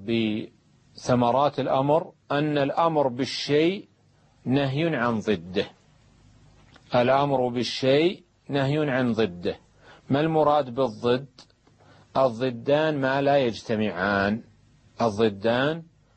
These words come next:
ما لا يجتمعان. مثال ذلك في الألوان مثلا،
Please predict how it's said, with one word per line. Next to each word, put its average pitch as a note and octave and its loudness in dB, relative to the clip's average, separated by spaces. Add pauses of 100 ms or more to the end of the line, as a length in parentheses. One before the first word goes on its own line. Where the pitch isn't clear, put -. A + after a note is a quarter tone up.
(160)
ما B2 2
لا C3+ 2 (220)
يجتمعان. A2 0 (1500)
مثال C#3+ 2
ذلك B2 0 (320)
في - -4
الألوان C#3 2
مثلا، F#2 -8